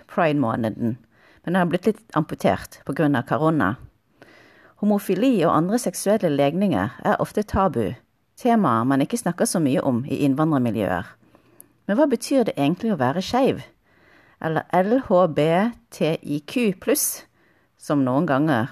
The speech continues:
brukes som forkortelse for lesbisk, homofil, bifil, trans, interkjønn og queer. Altså det er Q-en.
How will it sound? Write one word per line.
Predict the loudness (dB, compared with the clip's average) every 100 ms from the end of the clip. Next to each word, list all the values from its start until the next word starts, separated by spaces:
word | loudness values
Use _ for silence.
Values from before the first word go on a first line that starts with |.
| -4
brukes | -2 -2 -4
som | -6
forkortelse | -4 -4 -4 -8 -4 -4 -4 _ _ _ _ -20 -8
for | -2 -2 -2 _ _ -4
lesbisk, | -2 -2 -2 -2 -2 -8 -14 -8
homofil, | -4 -2 -2 -2 0 0 0 -2 -10
bifil, | -4 -4 -4 -4 -2 0 0 -4 -12 -20 _ _ -6
trans, | -2 2 2 0 -4 -8 -16 _ _
interkjønn | -4 -2 -2 -2 2 2 2 0 -2 _ -2
og | -2 -2 -6
queer. | -2 -2 -2 -4 -10 -20 _ _ _
Altså | -8 -4
det | -4
er |
Q-en. | -4 -4 -4